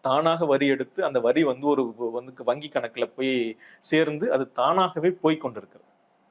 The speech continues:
இது தெரியாம அவர் ஏதோ உளறிட்டு இருக்காரு. சரி, இந்த ஒ-, இந்த உரிமையை கேட்கறாங்கல்ல, கேட்ட உடனே வந்து பியூஷ் கோயல் என்ன சொல்றாரு, "நீங்க என்ன அற்பத்தனமா நடந்துக்கிறீங்க, என்ன நிதி நிதின்னு கேட்டுக்கிட்டு அற்பத்தனமா நடந்துக்கிறீங்கன்னு" சொல்றாரு.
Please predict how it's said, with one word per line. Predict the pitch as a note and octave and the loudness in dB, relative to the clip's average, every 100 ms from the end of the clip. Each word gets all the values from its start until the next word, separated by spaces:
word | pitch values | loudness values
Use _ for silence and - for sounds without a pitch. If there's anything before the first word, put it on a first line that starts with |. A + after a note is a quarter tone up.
| _ - | _ -4
இது | E3 E3+ | -2 2
தெரியாம | F3+ F#3 F#3 G3+ | 4 4 4 4
அவர் | E3 | 4
ஏதோ | C#3 D#3 | 4 4
உளறிட்டு | C#3+ C#3 D3 - | 4 4 2 -2
இருக்காரு. | A2+ G#2+ | -8 -8
சரி, | - - A#2+ - _ _ _ _ _ _ | -6 -4 -4 -4 _ _ _ _ _ _
இந்த | F#3 F#3+ D#3+ | 2 2 4
ஒ-, | D#3+ D#3 D3+ | 4 2 0
இந்த | F3 F#3+ F3+ | 0 2 4
உரிமையை | F#3 A3+ A3+ G#3+ - | 4 4 4 2 2
கேட்கறாங்கல்ல, | G3+ A#3 F3+ C3 G#2+ A2+ | 2 2 0 -2 -4 -6
கேட்ட | - F#3+ A3 G3+ | 2 2 4 2
உடனே | F3+ F#3 F#3+ | 4 2 0
வந்து | D#3 E3 D3+ | 0 -4 -2
பியூஷ் | G3 - | -2 0
கோயல் | E3 D3+ | 0 4
என்ன | C#3 C#3+ | 2 2
சொல்றாரு, | C#3+ B2+ C3 D3 | 0 2 2 0
"நீங்க | C3+ | -2
என்ன | B2+ E3+ | -2 0
அற்பத்தனமா | C3+ - - A3+ F#3+ F3 D#3+ | -2 0 -2 0 0 2 2
நடந்துக்கிறீங்க, | C3 B2 A2+ A2 G#2 G2 - _ - | 2 0 -2 -2 -4 -10 -12 _ 0
என்ன | G#3 | 2
நிதி | G3 G3 G#3 | 2 0 0
நிதின்னு | G3 F#3+ F3+ | 0 0 0
கேட்டுக்கிட்டு | D#3 D3+ D3+ C#3+ | 0 0 2 2
அற்பத்தனமா | - F3 D#3+ D3 C3+ | 2 0 0 0 0
நடந்துக்கிறீங்கன்னு" | B2 A#2+ A#2 A2 B2 C3 | 0 -2 -2 -4 -4 -12
சொல்றாரு. | G#2+ G2+ | -12 -12